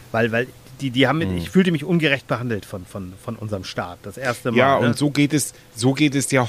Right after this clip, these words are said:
Speaker 2: heute, glaub ich, noch mit der, weil wir waren ja damals noch die wahren und, und ehrenhaften Jugendlichen, aber die heutige verlotterte Generation,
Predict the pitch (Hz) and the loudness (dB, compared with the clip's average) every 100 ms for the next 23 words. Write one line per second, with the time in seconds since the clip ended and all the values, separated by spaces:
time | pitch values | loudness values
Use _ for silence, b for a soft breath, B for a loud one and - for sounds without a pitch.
0 | - 123 180 180 160 143 139 143 - 139 | 2 4 4 2 0 2 2 0 -2 -2
1 | 131 127 113 120 110 104 107 104 143 135 | 0 -4 0 2 2 0 -2 2 2 2
2 | 131 123 107 113 120 107 120 107 - 92 | 2 0 2 0 0 -2 -4 -6 -8 -6
3 | 90 98 135 139 117 104 104 95 113 104 | -2 0 0 0 0 0 -2 -2 -6 -2
4 | 110 123 139 101 113 - 127 113 131 123 | 0 0 0 -2 -4 -4 -4 0 0 0
5 | 117 113 101 104 101 101 98 101 143 135 | -4 -4 -2 0 0 0 2 2 4 2
6 | 123 110 117 117 123 123 113 107 113 107 | 0 0 0 0 0 0 -4 -2 -2 0
7 | 101 101 120 117 123 | -2 -2 0 2 0